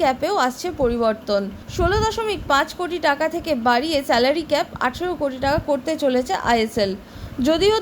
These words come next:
দুজন ফুটবলার এই স্যালারি ক্যাপের বাইরে থেকেও নেওয়া যেতে পারে। এই নিয়মের ফলে বিদেশি ফুটবলার নেওয়ার ক্ষেত্রে আর টাকার সীমা লঙ্ঘনের চিন্তা করতে হবে না ফ্র্যাঞ্চাইজিগুলিকে। এছাড়াও শোনা যাচ্ছে রেলিগেশন নিয়ে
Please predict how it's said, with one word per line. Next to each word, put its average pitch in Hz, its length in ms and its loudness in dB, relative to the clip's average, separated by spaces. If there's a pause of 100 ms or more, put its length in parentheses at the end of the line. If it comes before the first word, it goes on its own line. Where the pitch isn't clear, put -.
দুজন 349 300 2 (100)
ফুটবলার 339 540 4 (120)
এই 359 160 2
স্যালারি 285 380 4
ক্যাপের 285 300 0 (100)
বাইরে 233 340 2
থেকেও 339 260 -2 (120)
নেওয়া 247 260 2
যেতে 254 200 -2 (120)
পারে। 208 240 4 (520)
এই 403 180 6
নিয়মের 392 440 2
ফলে 339 200 4 (120)
বিদেশি 330 420 0
ফুটবলার 269 580 4 (560)
নেওয়ার 349 360 4
ক্ষেত্রে 330 300 0 (240)
আর 330 100 4 (220)
টাকার 262 300 2 (100)
সীমা 277 280 2 (140)
লঙ্ঘনের 247 560 2 (400)
চিন্তা 370 360 2
করতে 285 260 2 (100)
হবে 285 300 2
না 214 80 4 (440)
ফ্র্যাঞ্চাইজিগুলিকে। 254 1000 2 (420)
এছাড়াও 440 380 4
শোনা 311 260 2
যাচ্ছে 320 200 4 (180)
রেলিগেশন 370 600 2
নিয়ে 294 140 2